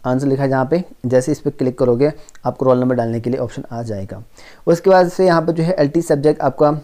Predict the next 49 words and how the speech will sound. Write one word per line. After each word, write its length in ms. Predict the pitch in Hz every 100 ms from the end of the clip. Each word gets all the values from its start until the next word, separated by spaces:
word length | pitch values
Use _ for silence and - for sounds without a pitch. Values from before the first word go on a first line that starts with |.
| - -
हिंदी 180 | 120 135
है 120 | 143
तो 80 | 143
हिंदी 220 | 123 127
डालिए, 260 | 135 131 135
मैथ्स 300 | 123 127 135
है 80 | 127
तो 60 |
मैथ्स 300 | 123 127 127
डालिए, 220 | 131 123
संस्कृत 340 | 120 117 113 117
तो 80 | 123
संस्कृत 340 | 113 113 127
डालिए, 240 | 123 120
जो 140 | 123 117
भी 100 | 117
आपका 200 | 110 139
है। 260 | 131 101 - - - - -
कैंडिडेट 300 | 156 160 180
का 120 | 180
नाम 220 | 175 165 170
यहाँ 160 | 151
पर 100 | 156
लिखिए, 380 | 143 139 147 151
जो 160 | 127 127
भी 100 | 127
आपका 200 | 131 131
नाम 240 | 127 127
है, 200 | 135 175 - - - -
अमित, 240 | 123 127 123
सुमित, 300 | 127 123 120
जो 140 | 120
भी 140 | 127
है 60 | 123
आपके 240 | 120 -
पास 200 | 120 135 139 - -
नाम, 240 | 123 127 - - -
फादर 240 | - 139 147
का 80 |
नाम 220 | 151 143 139
आप 200 | 131 127
लिखिए, 420 | 123 135 139 131 -
जो 400 | 120 120 117 123
भी 120 | 123
आपके 220 | 123 -
पिताजी 260 | 131 120 117
का 80 | 120
नाम 220 | 117 117
है, 180 | 135